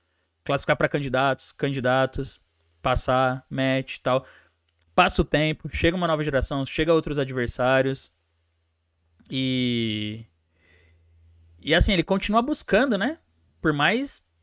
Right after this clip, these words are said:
de dez anos. Ou quase dez anos, sei lá. É muito trampo, né? Muito, muito trampo.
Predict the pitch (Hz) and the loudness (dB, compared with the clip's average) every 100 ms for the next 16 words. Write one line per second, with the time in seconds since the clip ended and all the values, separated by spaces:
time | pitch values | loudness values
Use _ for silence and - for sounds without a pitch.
0 | _ 156 165 226 202 220 202 135 - _ | _ -4 0 0 0 -2 -4 -8 -14 _
1 | _ _ _ _ _ _ _ _ - 151 | _ _ _ _ _ _ _ _ -2 -2
2 | 143 - _ 135 165 175 135 120 143 175 | -2 -6 _ 0 2 2 -2 2 4 2
3 | 120 - - _ - 151 151 143 123 - | 0 -8 -16 _ -6 0 2 2 0 -8
4 | _ _ _ _ _ _ _ _ _ _ | _ _ _ _ _ _ _ _ _ _
5 | _ _ _ _ _ _ - 147 135 165 | _ _ _ _ _ _ -10 -6 -4 -4
6 | 254 - 294 370 - 240 359 - _ _ | -2 2 2 2 0 -2 -4 -8 _ _
7 | _ _ _ - 147 214 208 233 - 135 | _ _ _ -12 -6 -4 -2 -4 -2 -2
8 | 170 185 131 | -2 -4 -6